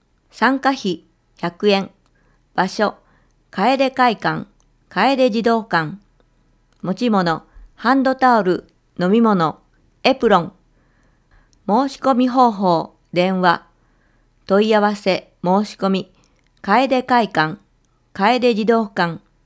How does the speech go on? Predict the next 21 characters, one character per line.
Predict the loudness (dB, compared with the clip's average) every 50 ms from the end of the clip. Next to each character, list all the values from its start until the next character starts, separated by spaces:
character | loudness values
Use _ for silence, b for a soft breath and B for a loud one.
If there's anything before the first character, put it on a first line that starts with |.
| _ _ _ _ _ _ _ _ _ _ _ _ _ -8
電 | -4 -2 -2 0 0 0
話、 | 0 -2 -2 -4 b b b b b b
八 | -6 -6 -6 -4 0 0
六 | 0 0 0 -2 -2
の | -2 -2 -2 -4 _ _ _ _ -2
四 | 0 0 0 0 0
三 | 2 2 2 2 2 0
六 | 0 -2 -4 -4
三。 | -2 0 0 0 0 -2 -10 _ _ _ _ _ _ _ _ _ _ _ _ _ _ _ _ _ -4
フ | -4
ァ | -4
ッ |
ク | -4 _ -8 -8
ス、 | -8 -6 -6 -8 -8 -8 _ _ _ _ _ _ _ _
八 | _ -6 -6 -4 -2 0 0
六 | 0 0 0 -2 -2
の | -2 -2 -4 -4 _ _ _ _ _ 2
四 | 2 4 4 2 -2
九 | -2 -2 0 0 0 2
五 | 2 2 2 2 0
八。 | 0 -2 -4 -4 -4 -6 -6 -8 -8